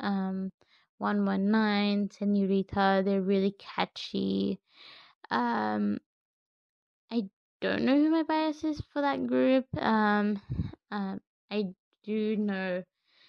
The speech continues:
some of the members, and I think the member that kind of stuck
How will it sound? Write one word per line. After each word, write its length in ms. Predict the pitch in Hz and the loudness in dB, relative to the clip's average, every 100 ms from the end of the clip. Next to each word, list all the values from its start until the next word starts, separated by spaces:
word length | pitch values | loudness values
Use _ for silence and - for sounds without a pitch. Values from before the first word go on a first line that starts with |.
| _ _ _ | _ _ _
some 180 | 226 226 | -4 0
of 40 | |
the 80 | 214 | 0
members, 800 | 214 208 202 196 208 202 202 196 | -2 -2 -2 -2 -2 -2 -6 -8
and 260 | - 208 | -8 -6
I 140 | 208 196 - | -6 -8 -8
think 320 | 208 202 - _ _ _ _ _ - | -6 -6 -8 _ _ _ _ _ -8
the 60 | |
member 480 | 220 214 226 240 269 | -4 0 0 2 2
that 260 | 269 262 - _ - | 2 0 -2 _ -10
kind 200 | 214 208 | -6 -2
of 160 | 208 202 | -4 -6
stuck 340 | - 202 | -8 -6